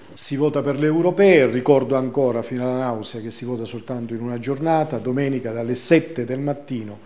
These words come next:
alle ventitré, alle undici di sera. Ecco, quindi, ehm,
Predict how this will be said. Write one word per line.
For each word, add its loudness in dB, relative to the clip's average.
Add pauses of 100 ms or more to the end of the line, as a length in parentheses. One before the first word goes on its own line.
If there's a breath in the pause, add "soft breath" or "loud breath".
(300 loud breath)
alle 0
ventitré, 0
alle -2
undici -6
di -10
sera. -6 (640 loud breath)
Ecco, -12
quindi, -6 (140)
ehm, -14